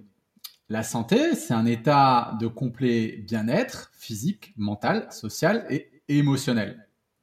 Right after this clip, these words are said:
Le problème, c'est que si on est rongé par la culpabilité, ou que la culpabilité, elle fait partie de notre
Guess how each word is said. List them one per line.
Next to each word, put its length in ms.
Le 100
problème, 320
c'est 180
que 400
si 220
on 140
est 40
rongé 760
par 100
la 120
culpabilité, 960
ou 580
que 120
la 120
culpabilité, 760
elle 160
fait 140
partie 400
de 80
notre 320